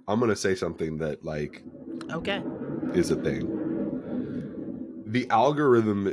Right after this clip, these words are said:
Speaker 1: it, the algorithms on social media are discipling more people than the church.
Speaker 2: Mm.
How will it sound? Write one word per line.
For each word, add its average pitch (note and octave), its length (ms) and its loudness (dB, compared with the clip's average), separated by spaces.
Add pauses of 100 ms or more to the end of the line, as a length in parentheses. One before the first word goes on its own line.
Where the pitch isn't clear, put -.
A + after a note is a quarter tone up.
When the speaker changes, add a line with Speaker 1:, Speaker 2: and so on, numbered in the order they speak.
Speaker 1:
it, F#2 300 4 (120)
the A2 220 2
algorithms C#3 640 6
on G#2 120 0
social F#2+ 320 2
media E2 280 0
are D#2 120 -4
discipling D#2+ 540 -2
more D2 180 -4
people D2 300 -10
than - 160 -4
the G#3 80 2
church. G3 500 0
Speaker 2:
Mm. F3 640 -4